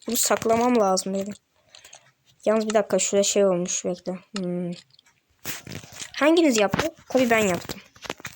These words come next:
At şunları. Elime kılıç gibi bir şey alayım da bari şey olmasın, etrafı kırmayayım. Heh, artık kıramam, tamam. Yalnız iskeletlerden birini öldüreceğim. Tek attım.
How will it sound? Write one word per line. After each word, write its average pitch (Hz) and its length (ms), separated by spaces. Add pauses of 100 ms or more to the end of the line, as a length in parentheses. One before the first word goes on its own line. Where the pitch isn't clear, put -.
(1160)
At 214 100
şunları. 202 500 (340)
Elime 262 300
kılıç - 360
gibi 277 220
bir 226 60
şey 285 240
alayım 302 340
da 269 120
bari 214 220
şey 240 260
olmasın, 240 380
etrafı 208 420
kırmayayım. 208 460 (1300)
Heh, 208 80 (280)
artık - 300
kıramam, 208 380 (100)
tamam. 208 300 (1600)
Yalnız 285 220
iskeletlerden 285 720
birini 285 280
öldüreceğim. 262 580 (760)
Tek 226 220
attım. 247 320